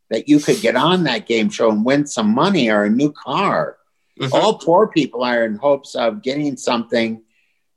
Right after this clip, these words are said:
Speaker 1: nice and new and getting out of their situation. So I, uh,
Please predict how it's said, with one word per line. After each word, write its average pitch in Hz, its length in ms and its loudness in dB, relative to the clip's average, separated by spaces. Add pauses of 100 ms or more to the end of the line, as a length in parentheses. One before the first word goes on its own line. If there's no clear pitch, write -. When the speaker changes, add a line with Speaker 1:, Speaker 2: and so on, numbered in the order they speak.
(300)
Speaker 1:
nice 127 640 -2
and 110 240 -2
new 156 400 4
and 104 260 0
getting 147 340 0
out 156 200 0
of 139 100 2
their 127 140 2
situation. 127 840 -2
So 104 520 0 (600)
I, 120 280 2
uh, 110 500 0